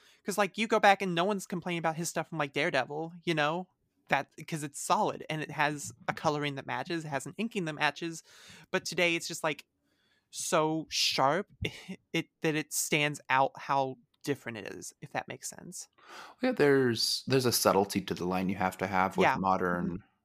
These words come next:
Speaker 2: uh, modern colors that
Speaker 1: Mm-hmm.
Speaker 2: you didn't have back then because your lines were the main character. It almost feels like lines, lines are now a part of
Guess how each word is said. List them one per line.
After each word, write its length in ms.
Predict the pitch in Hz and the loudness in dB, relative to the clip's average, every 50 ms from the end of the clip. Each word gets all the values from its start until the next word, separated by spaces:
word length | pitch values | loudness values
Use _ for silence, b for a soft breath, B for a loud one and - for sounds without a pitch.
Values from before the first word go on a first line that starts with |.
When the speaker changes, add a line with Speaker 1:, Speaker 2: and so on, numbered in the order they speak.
| _ _ _ _ _ _ - | _ _ _ _ _ _ -6
Speaker 2:
uh, 260 | 180 92 85 80 78 - - | -4 -2 -2 -2 -4 -4 -4
modern 220 | - 101 - - - | -2 0 0 0 0
colors 560 | - 92 101 113 139 156 - - - - - - 135 131 - - | 0 0 2 2 2 0 -2 -4 -6 -8 -10 -12 -16 -10 -2 2
that 400 | 92 92 92 92 90 - 202 - - | 4 6 6 6 4 2 0 -4 -12
Speaker 1:
Mm-hmm. 20 | - | -8
Speaker 2:
you 220 | - 107 104 92 - _ - | -2 0 0 0 -2 _ 2
didn't 280 | - 127 131 165 - | 4 4 4 2 0
have 320 | - - 95 104 120 120 - | -2 2 4 4 4 4 2
back 180 | 113 113 - | 2 2 2
then 160 | - 143 139 123 | 0 -2 -2 -2
because 420 | 120 117 - - 135 127 113 107 | -4 -6 -2 0 0 0 2 2
your 260 | 104 110 120 127 123 | 4 6 8 6 6
lines 640 | 104 104 104 107 107 107 107 101 95 92 - - - | 4 4 4 4 4 4 4 2 2 0 -2 -4 0
were 160 | 98 95 90 | 0 0 0
the 80 | 85 78 | 0 -2
main 180 | 73 71 76 | -4 -6 -6
character. 520 | - - 76 78 - - - - - - - _ B B B B B B B B _ - | -4 -4 -4 -4 -4 -4 -8 -10 -10 -10 -12 _ B B B B B B B B _ 0
It 100 | 117 110 | 2 4
almost 280 | 107 110 110 107 - | 4 4 2 2 2
feels 160 | 107 107 98 101 | 2 2 2 2
like 180 | 98 98 - | 0 0 0
lines, 760 | 95 95 90 92 92 92 92 92 92 92 90 90 95 - - - _ _ _ - | 0 2 4 6 6 6 4 2 0 -2 -4 -6 -8 -10 -12 -14 _ _ _ -2
lines 320 | 120 120 120 131 135 120 127 | 4 6 6 6 6 6 4
are 80 | 127 | 4
now 160 | 113 110 110 101 | 6 6 6 6
a 40 | |
part 340 | 101 - - 110 104 - - - _ _ _ - | 4 4 4 6 6 4 2 -4 _ _ _ -2
of 460 | 95 95 92 92 92 90 - - - | -2 -2 -2 -2 -4 -8 -12 -18 -20